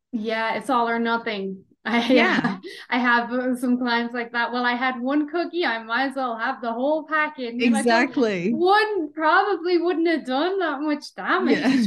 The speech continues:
Speaker 1: but the whole pack does the
Speaker 2: Yeah.
Speaker 1: damage." So does
Speaker 2: Yeah.
Speaker 1: this tie into then your, I'm gonna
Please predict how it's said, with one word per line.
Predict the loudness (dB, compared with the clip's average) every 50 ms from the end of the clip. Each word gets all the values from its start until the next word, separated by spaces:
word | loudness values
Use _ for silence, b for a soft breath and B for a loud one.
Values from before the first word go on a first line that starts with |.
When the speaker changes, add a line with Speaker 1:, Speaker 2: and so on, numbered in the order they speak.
| 0 -2
Speaker 1:
but | -6 -4 -2
the | -2
whole | -2 0 0 0 0 2 0 -2 -4 -2
pack | 0 2 2 2 2 0 -6 -10 _ _ _ _ -4
does | -2 0 0 0 -2 -4 -6 -8
the | -4 -2
Speaker 2:
Yeah. | 0 0 0 0 -2 -4
Speaker 1:
damage." | -4 -4 -4 -4 -4 -8 -14 -20 _ b b b b b b b b _ _
So | 0 0 2
does | 4
Speaker 2:
Yeah. | 6 6 6 4 4
Speaker 1:
this | 2 2 2 2 0 -2 -8 -16 _ _ _ -4
tie | -2 0 0 2 0 0
into | -2 -2 -2 -2 -2 -2 -2 -2 -2 -4 -6 -6 -6 -4
then | -2 0 0 0 0 0 -2 -2 -4 -6 B B B _ -14
your, | -6 -4 -2 -2 0 0 0 0 0 0 0 0 0 -2 -2 -4 -8 -14 _ _ _
I'm | -8 -4 -4 -2
gonna | -2 -2 -2 -4 -4